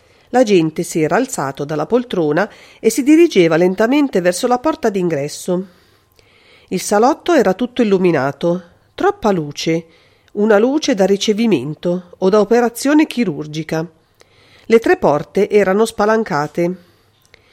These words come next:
Quella di sinistra che dava sull'altro salottino più piccolo, quella di destra della sala da pranzo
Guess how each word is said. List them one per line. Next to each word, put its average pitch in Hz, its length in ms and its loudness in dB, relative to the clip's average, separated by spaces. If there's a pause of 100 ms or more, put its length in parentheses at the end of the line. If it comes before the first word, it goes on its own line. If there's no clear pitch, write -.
(440)
Quella 233 280 6
di 202 140 -2
sinistra 196 760 0 (220)
che 214 160 2
dava 220 340 4
sull'altro 208 540 0
salottino 196 560 0
più 190 160 -4
piccolo, 170 580 -4 (880)
quella 233 340 4
di 202 160 -2
destra 202 760 0
della 254 300 0
sala 202 280 0
da 196 140 0
pranzo 156 760 -2